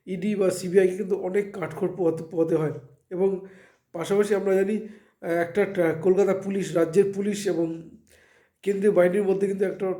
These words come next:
টানাপোড়েন চলি হত-, তৈরি হতে থাকে যে আদৌ, আহ,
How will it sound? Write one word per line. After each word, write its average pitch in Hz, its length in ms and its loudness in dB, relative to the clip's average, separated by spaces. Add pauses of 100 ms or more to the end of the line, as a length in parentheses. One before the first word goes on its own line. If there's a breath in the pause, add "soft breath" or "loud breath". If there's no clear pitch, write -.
টানাপোড়েন 180 460 0
চলি 170 220 0
হত-, 160 460 -4
তৈরি 175 280 2
হতে 170 180 0
থাকে 165 240 -2 (840 soft breath)
যে 180 80 -2
আদৌ, 180 320 4
আহ, 170 800 0